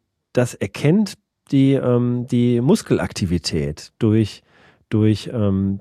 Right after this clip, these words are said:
die, ähm, ja, durch die kleinsten elektronischen, äh, äh, die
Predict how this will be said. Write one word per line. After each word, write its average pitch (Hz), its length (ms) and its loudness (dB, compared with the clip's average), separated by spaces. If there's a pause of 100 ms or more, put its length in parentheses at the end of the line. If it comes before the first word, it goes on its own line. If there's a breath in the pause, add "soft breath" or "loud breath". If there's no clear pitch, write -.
(100)
die, 98 340 0
ähm, 92 440 -2
ja, 92 200 -2
durch 98 380 -8
die - 120 -18
kleinsten 123 840 -2
elektronischen, 117 1200 0
äh, 98 340 -4
äh, 87 40 -6
die 98 160 -6